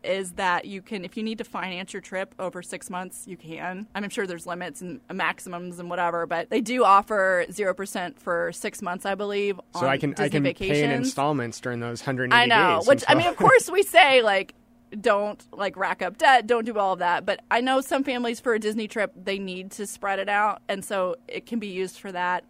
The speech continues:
Speaker 1: It also gives you some special character meet and greets, um, and some discounts, especially on the Disney cruise. We just did a Disney cruise, and it gives you some discounts on the Disney
Speaker 2: Mm-hmm.
Speaker 1: cruise. And
Speaker 2: Okay.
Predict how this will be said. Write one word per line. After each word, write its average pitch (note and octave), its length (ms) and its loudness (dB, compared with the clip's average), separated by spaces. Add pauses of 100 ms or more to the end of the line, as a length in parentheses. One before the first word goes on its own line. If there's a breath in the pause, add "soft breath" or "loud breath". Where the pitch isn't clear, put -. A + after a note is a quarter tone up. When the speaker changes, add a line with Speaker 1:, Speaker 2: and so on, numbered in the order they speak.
Speaker 1:
It B3 100 2
also C#4 280 6
gives A3+ 240 2
you B3 100 -2
some A#3 160 -4
special F#3 380 -4
character G3+ 520 -4
meet A3 220 -6
and G#3+ 80 -8
greets, A3+ 540 -6 (520 soft breath)
um, G3 260 -4
and G3 120 -6
some A3 160 -4
discounts, G3 500 -6
especially G#3+ 340 -6
on G3+ 60 -6
the F3+ 60 -8
Disney F#3+ 280 -8
cruise. F#3 240 -10
We A3 100 -6
just A#3 140 -8
did G#3+ 100 -2
a - 20 -8
Disney F3+ 260 -10
cruise, F3+ 380 -10
and F#3+ 80 -10
it E3 60 -12
gives F#3+ 160 -10
you F#3+ 60 -10
some G3 140 -10
discounts F3+ 420 -10
on F3+ 80 -12
the E3+ 80 -12
Disney E3+ 260 -12
Speaker 2:
Mm-hmm. C3 140 -6
Speaker 1:
cruise. - 300 -8
And - 220 -10
Speaker 2:
Okay. G2 140 -6